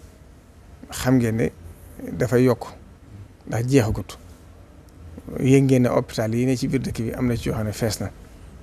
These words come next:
ba am na ci ñoo xam ne ci biir kër yi lañ leen dugal, euh, téye leen fa. Buñ leen téye ci biir kër yi nag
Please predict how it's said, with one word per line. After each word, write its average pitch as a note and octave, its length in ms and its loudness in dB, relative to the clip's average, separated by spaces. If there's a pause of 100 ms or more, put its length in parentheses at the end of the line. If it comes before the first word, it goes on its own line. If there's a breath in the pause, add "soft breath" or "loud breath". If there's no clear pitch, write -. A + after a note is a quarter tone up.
(120)
ba B2+ 160 0
am C#3 100 6
na B2+ 60 4
ci A2 160 -4
ñoo A2+ 60 2
xam A2+ 100 0
ne A2+ 60 -4
ci B2 120 -8
biir B2+ 220 2
kër A#2+ 200 -4
yi A#2+ 100 0
lañ B2 160 0
leen A2+ 160 -2
dugal, A#2+ 300 0 (880)
euh, - 300 -4
téye C#3+ 220 6
leen A#2+ 180 0
fa. G2+ 200 -10 (960)
Buñ C#3 180 2
leen D#3 180 6
téye C3+ 220 4
ci C3+ 120 0
biir D#3 160 2
kër B2 160 0
yi G#2+ 100 -2
nag A2+ 120 -6